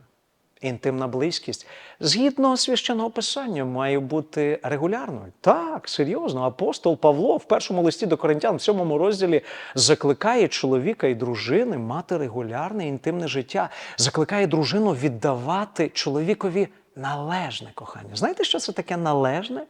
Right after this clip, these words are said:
Це в тій мірі, в тій кількості, пробачте, в якій чоловіку хотілося. О, без сумніву, і чоловік має дбати так само про свою дружину, але це інша історія. Сьогодні я звертаюся саме до вас, дружини.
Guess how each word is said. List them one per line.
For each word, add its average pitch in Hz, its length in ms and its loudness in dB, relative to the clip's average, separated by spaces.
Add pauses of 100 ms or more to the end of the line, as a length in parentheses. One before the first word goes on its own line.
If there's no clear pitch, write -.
(300)
Це - 160 -2
в - 100 -4
тій 208 200 4
мірі, 190 380 4
в - 100 -8
тій - 280 -6 (200)
кількості, - 800 -6
пробачте, 123 800 -10 (340)
в 117 60 -12
якій 143 540 0 (300)
чоловіку 127 640 -10
хотілося. 185 920 -12
О, - 160 6
без 117 180 0
сумніву, 160 460 2
і 120 40 0
чоловік 131 520 -4
має 113 240 -4
дбати 120 400 0 (260)
так - 180 -8
само 175 460 -2
про 120 160 -8
свою 120 260 -6
дружину, 139 480 6
але 143 320 8
це - 220 2
інша 143 480 -4
історія. 160 600 -6 (220)
Сьогодні 120 460 -4
я 131 80 -2
звертаюся 135 500 -6
саме 151 240 -8
до 180 140 -4
вас, 147 220 -6
дружини. 165 400 -8